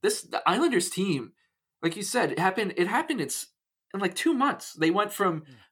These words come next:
Speaker 1: being horrible to being good, and they haven't looked back, really.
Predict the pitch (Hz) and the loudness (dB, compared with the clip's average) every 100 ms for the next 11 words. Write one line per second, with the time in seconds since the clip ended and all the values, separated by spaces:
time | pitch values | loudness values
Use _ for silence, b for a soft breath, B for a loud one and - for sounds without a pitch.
0 | - 226 208 165 147 _ _ _ - - | -10 -4 -2 -2 -6 _ _ _ -14 0
1 | 247 320 151 113 113 - _ _ _ - | 2 2 0 0 -4 -6 _ _ _ -2
2 | 160 196 165 185 233 - - _ - 180 | 0 0 2 2 2 -2 -8 _ 0 2
3 | 175 185 190 202 175 175 160 165 - - | 4 2 4 2 0 0 2 2 2 -6
4 | 135 117 - | -8 -8 -14